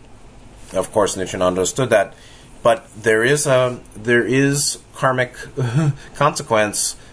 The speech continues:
to outright rejection of what a highly developed entity does in our favor. So one should be careful.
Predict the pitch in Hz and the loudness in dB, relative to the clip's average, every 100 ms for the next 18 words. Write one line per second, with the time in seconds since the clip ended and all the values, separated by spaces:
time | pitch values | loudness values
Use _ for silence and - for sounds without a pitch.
0 | - - 131 107 110 131 123 117 107 107 | -14 -2 0 2 2 2 2 0 0 -2
1 | 107 110 113 - 127 107 95 - - - | 0 2 2 0 -4 -4 -4 -12 -20 -6
2 | 107 95 101 107 98 110 107 104 98 98 | -2 0 2 2 2 -2 -2 -4 -2 2
3 | 101 101 - - 101 98 92 98 95 87 | 2 2 -2 -4 -2 -2 -2 -2 -2 2
4 | 98 95 - 95 92 92 87 - 107 98 | 2 2 -4 -4 0 0 -2 -6 -2 0
5 | 80 - - - - - - - - - | -2 -10 -20 -20 -20 -20 -20 -20 -20 -20
6 | - - 92 90 95 - 95 98 104 92 | -20 -6 -2 0 -2 -4 -8 -6 -2 -4
7 | 80 | -6